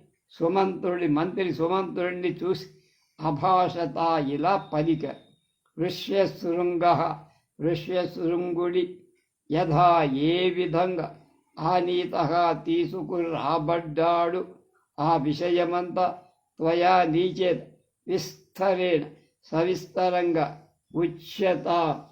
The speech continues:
చెప్పబడుగా. దశరథుడు సంతోషించి ఆ ఋష్యశృంగుణ్ణి ఎలా తీసుకువస్తే వచ్చారో అప్పుడు రామపాల్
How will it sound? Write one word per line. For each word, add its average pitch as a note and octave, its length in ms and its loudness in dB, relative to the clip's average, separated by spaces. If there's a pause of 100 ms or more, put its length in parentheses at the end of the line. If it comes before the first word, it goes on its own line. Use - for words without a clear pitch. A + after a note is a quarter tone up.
(320)
చెప్పబడుగా. E3 1500 -2 (680)
దశరథుడు E3+ 800 0
సంతోషించి F3 840 -2 (520)
ఆ E3+ 200 0
ఋష్యశృంగుణ్ణి E3+ 1120 0 (520)
ఎలా E3+ 460 2 (160)
తీసుకువస్తే E3+ 1300 0 (1600)
వచ్చారో F#3 680 2 (480)
అప్పుడు E3 380 0
రామపాల్ E3+ 480 2